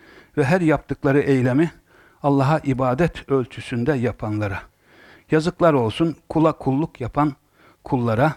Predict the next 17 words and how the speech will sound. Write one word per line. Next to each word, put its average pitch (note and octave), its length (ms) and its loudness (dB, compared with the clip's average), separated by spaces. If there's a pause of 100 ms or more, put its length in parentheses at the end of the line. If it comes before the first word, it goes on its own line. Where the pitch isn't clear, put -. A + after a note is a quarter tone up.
(640)
ve D3 100 0
tağutlara, C#3 760 0
put-, - 320 -8
putlara B2+ 520 -2 (500)
ya C3+ 140 0
da D3+ 220 0 (440)
heva C#3 400 2
ve C3 80 -2
heveslerine B2+ 680 -2
tapanlara. G#2+ 680 -4 (960)
Mahmud D#3+ 300 2
Kaçar'a D#3+ 500 0 (640)
ve C#3+ 120 0
İbrahim D3 460 2
Aleyhisselam'ın C3 1120 -2
izinden C3 520 -2
gidip B2+ 240 0